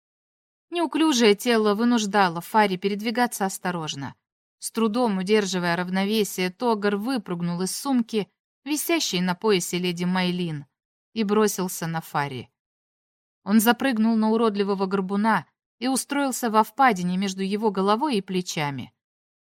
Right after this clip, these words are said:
Когда леди протянула к нему руку,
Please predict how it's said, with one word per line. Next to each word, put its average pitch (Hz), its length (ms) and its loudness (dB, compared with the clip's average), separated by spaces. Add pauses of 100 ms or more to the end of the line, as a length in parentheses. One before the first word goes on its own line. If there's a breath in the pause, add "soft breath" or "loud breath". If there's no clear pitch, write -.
(260)
Когда 226 280 4
леди 269 300 2
протянула 214 480 -2
к - 100 -10
нему 202 240 0
руку, 214 480 -4